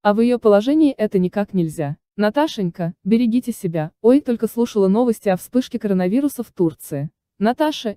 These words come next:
не подвергайте себя и ребёночка опасности. Хорошего вам отдыха. Беременность вам к лицу», пишут фолловеры. Отметим, пятнадцатого августа в Турции зафиксирован рекордный за последние сорок пять дней рост числа заболевших коронавирусом –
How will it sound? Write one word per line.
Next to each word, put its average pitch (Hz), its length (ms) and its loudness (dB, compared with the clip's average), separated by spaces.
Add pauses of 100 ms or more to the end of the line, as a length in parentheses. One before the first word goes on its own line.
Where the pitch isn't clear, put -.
не 214 140 4
подвергайте 208 600 0
себя 190 320 0
и 180 60 2
ребёночка 170 500 -2
опасности. 175 800 -4 (200)
Хорошего 254 500 0
вам 240 240 0
отдыха. 180 480 -2 (180)
Беременность 196 640 2
вам 185 160 0
к - 80 -6
лицу», 277 520 0
пишут 247 280 -2
фолловеры. 160 640 -2 (260)
Отметим, 269 520 2
пятнадцатого 190 600 -2
августа 196 440 0
в - 80 -16
Турции 214 320 0
зафиксирован 190 680 0
рекордный 240 480 0
за 202 140 -2
последние 175 500 0
сорок 170 320 -4
пять 226 240 2
дней 190 220 2
рост 208 200 0
числа 208 380 -2
заболевших 196 560 0
коронавирусом – 175 800 -2